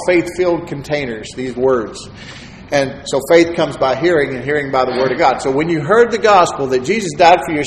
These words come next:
sins and all you had to do was humble yourself, repent of your sins, and receive him as your Lord and Savior, and you would be saved. And you did.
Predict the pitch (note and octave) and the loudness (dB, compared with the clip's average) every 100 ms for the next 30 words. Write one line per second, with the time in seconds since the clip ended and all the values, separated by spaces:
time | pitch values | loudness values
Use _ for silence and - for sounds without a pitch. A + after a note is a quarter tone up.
0 | - F#3+ D#3 C3 C#3+ F3+ F3 E3+ D3+ C3+ | 0 0 0 2 2 4 2 0 0 -2
1 | D#3+ F3 C#3 A#2 - - - E3 F#3 F#3+ | 2 2 2 -4 -8 -18 -4 -2 2 2
2 | F#3 F3+ F3+ F3+ F#3 G3+ F#3+ F3 F3+ E3+ | 2 0 2 4 4 -2 -4 -2 0 -2
3 | D#3 D3+ - E3+ E3+ C#3+ B2+ A#2+ - E3+ | -4 -6 -6 -4 -4 -4 -6 -8 -6 -2
4 | F3+ D#3+ E3+ D#3+ D3+ C#3 C#3+ D#3+ C#3+ - | -2 -2 -2 -2 -2 -2 0 2 0 -4
5 | D#3+ D#3+ D#3+ B2+ B2+ D3+ E3 A#2 B2+ D3+ | -2 0 0 0 -2 -4 -4 -4 -6 -6
6 | - - - - A#2+ C3 F#3+ A3 A3+ | -8 -10 -12 -14 -12 -10 -8 -8 -8